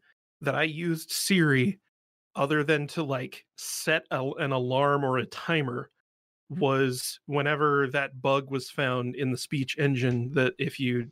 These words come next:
said, uh, "Hey, Siri, can you, uh, look up ha, ha, ha, ha, ha, ha, ha, ha, ha, ha, ha, ha, ha, ha, ha, ha, ha, ha, ha, ha," and then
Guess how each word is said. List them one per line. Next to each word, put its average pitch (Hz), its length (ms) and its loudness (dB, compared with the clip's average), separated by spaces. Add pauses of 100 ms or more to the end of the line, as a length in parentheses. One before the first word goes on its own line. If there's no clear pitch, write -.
(120)
said, 123 460 0 (440)
uh, 139 380 2
"Hey, 160 500 2
Siri, 160 720 4
can 165 240 2
you, 180 600 2
uh, 151 360 4
look 160 280 0
up 180 260 2
ha, 170 280 -2
ha, 170 160 2
ha, 165 160 0
ha, 165 160 2
ha, 170 140 2
ha, 170 140 0
ha, 160 300 2
ha, - 0 -
ha, 165 160 0
ha, 160 400 0
ha, - 20 -2
ha, - 0 -
ha, 160 300 0
ha, 160 160 2
ha, 165 140 2
ha, 165 180 0
ha, 156 140 2
ha, 160 180 0
ha, 156 160 2
ha," 170 220 2 (440)
and 139 200 -2
then 131 360 0